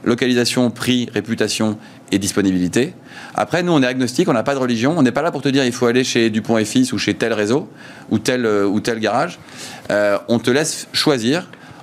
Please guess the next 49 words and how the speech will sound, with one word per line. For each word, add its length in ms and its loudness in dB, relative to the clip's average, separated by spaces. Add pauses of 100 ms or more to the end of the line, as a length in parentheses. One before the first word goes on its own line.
en 100 4
fonction 460 0
de 100 0
tes 180 0
critères 300 0
à 80 0
toi. 200 -6 (200)
Et 80 2
ce 60 2
qui 120 2
valide 240 2
un 100 2
peu 120 2
notre, 340 2
notre 200 0
point, 260 2
c'est 160 0
qu'aujourd'hui, 720 2
t'as 280 0 (400)
quarante 300 0
pour 120 -2
cent 140 0
des 100 2
clients 280 2
qui 120 -6
vont 120 2
prendre 200 0
le 60 0
moins 120 2
cher, 260 -4 (540)
trente 240 0
pour 100 -4
cent 160 0
qui 80 -6
vont 80 0
prendre 180 0
le 60 0
mieux 140 4
noté 400 0
et 40 0
trente 220 0
pour 100 -2
cent 140 0
qui 80 -4
vont 120 0
prendre 180 0
le 80 0
plus 100 -2
proche. 380 -6